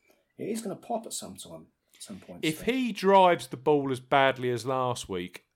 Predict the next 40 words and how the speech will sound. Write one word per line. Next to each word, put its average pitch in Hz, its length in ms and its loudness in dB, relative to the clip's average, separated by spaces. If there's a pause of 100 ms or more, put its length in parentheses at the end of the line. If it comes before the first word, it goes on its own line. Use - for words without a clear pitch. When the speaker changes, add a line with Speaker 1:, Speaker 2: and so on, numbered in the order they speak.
(120)
Speaker 2:
around 104 480 -2
here, 110 300 -4
I 98 80 -2
think 101 260 -8
he's 95 160 -10
gonna 98 180 -6
be 95 160 -6
in 90 80 -8
severe 98 400 -6
trouble. 107 420 -8 (360)
Speaker 1:
Mm. 95 240 -8 (760)
Speaker 2:
The 165 80 0
only 233 180 4
thing 254 180 -2
that 240 120 -10
goes 220 260 4
for 208 300 0
you 135 80 0
here, 110 240 -2
and 110 100 -4
I 117 60 0
read 156 280 0
about 110 380 -4
this, 92 320 -8 (120)
goes 131 260 0
for - 100 -16
Jordan 87 440 -6
this 80 200 -14
week. 78 320 -14 (840)
Um, 120 320 -2 (340)
a 123 80 -2
lot 151 300 4
of 139 240 -4
player 143 400 0
interviews 104 500 -6
from - 140 -16
two 117 200 -6
thousand 113 480 -6
and 104 100 -10
six, - 500 -4